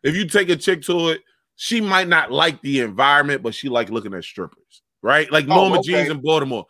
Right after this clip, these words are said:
Speaker 1: The environment is like, I mean, the, the, the appeal of the place ain't there, but you at a strip club, and it's some, it's, it's a lot of black girls, and a lot of them fat asses, a lot of big titties, and all that shit. So your girl might be like,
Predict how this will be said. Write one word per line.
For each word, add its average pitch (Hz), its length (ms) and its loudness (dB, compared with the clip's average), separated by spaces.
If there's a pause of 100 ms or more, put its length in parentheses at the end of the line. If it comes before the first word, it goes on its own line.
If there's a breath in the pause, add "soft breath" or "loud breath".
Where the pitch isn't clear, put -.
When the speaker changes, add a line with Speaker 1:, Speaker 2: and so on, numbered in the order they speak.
(280 soft breath)
Speaker 1:
The 165 140 4
environment 180 800 2 (140)
is 143 240 -6
like, 151 360 0
I 156 60 -10
mean, 170 180 -6
the, 160 140 -6
the, 147 120 -4
the 135 180 -2
appeal 202 360 -6
of 170 60 -4
the 135 80 -4
place 196 380 -6
ain't 123 180 -8
there, 101 240 -6 (480)
but 165 300 0
you 202 180 4
at 185 120 6
a 147 80 2
strip 170 340 -2
club, 98 280 -6 (120)
and 147 160 -4
it's 139 120 -8
some, 131 300 -10
it's, 143 200 -8 (100)
it's 135 140 -4
a 135 60 -6
lot 151 220 4
of 127 120 -2
black 135 260 2
girls, 120 400 0
and 113 140 -8
a 117 80 -2
lot 123 260 2
of 123 80 0
them 117 100 -8
fat 117 240 -2
asses, 110 360 -4
a 101 40 -12
lot 110 200 -4
of 95 180 -16
big 113 200 -8
titties, 101 340 -8
and 95 200 -10
all 95 160 -6
that 82 160 -12
shit. - 180 -18 (380)
So 175 180 4
your 156 260 2
girl 185 240 6
might 165 200 2
be 160 80 -4
like, 143 140 2